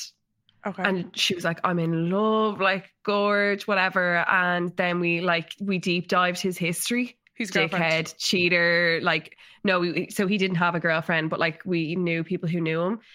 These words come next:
Speaker 2: and they gave us the inside scope, and, like, rotten, rotten.
Speaker 1: Stop.
Speaker 2: Rotten.
Speaker 1: Now I really wanna know,
Speaker 2: Yeah.
Speaker 1: like, who it is. Do you know
Speaker 2: I
Speaker 1: him?
Speaker 2: know. No.
Speaker 1: You just know people
Speaker 2: But I,
Speaker 1: that know
Speaker 2: I, I
Speaker 1: of
Speaker 2: think
Speaker 1: him.
Speaker 2: I know, I'd say I know, like, mutuals.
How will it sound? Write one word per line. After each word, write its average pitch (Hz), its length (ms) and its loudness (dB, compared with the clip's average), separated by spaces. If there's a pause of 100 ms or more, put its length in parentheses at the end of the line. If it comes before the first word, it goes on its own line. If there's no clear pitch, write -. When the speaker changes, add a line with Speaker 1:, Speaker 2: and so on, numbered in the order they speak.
(200)
Speaker 2:
and 175 100 0
they 165 80 0
gave 165 220 2
us 170 80 -4
the - 160 -2
inside 165 360 0
scope, 180 440 -2
and, 175 200 2
like, 160 320 -4 (680)
rotten, 156 300 -2 (160)
rotten. 156 340 -2 (160)
Speaker 1:
Stop. 320 1200 4
Speaker 2:
Rotten. 262 180 -6
Speaker 1:
Now 269 140 0
I 311 60 0
really 294 200 0
wanna 269 200 0
know, 247 240 2
Speaker 2:
Yeah. 247 60 2
Speaker 1:
like, 240 160 2 (120)
who 247 180 0
it 240 100 0
is. 247 360 2
Do 254 120 -4
you 254 120 2
know 233 180 4
Speaker 2:
I 285 180 4
Speaker 1:
him? 220 60 2
Speaker 2:
know. 214 440 2 (1500)
No. 170 420 2
Speaker 1:
You 233 140 0
just 214 180 -2
know 208 160 2
people 202 280 -2
Speaker 2:
But 170 80 4
I, 196 80 2
Speaker 1:
that 190 100 -6
know 190 80 2
Speaker 2:
I, 202 100 4
I 180 140 2
Speaker 1:
of 196 60 -2
Speaker 2:
think 196 220 0
Speaker 1:
him. 202 60 2
Speaker 2:
I 190 80 4
know, 180 440 2
I'd 180 140 0 (100)
say 185 140 4
I 180 160 2
know, 170 200 2
like, 160 260 -2
mutuals. 160 760 -4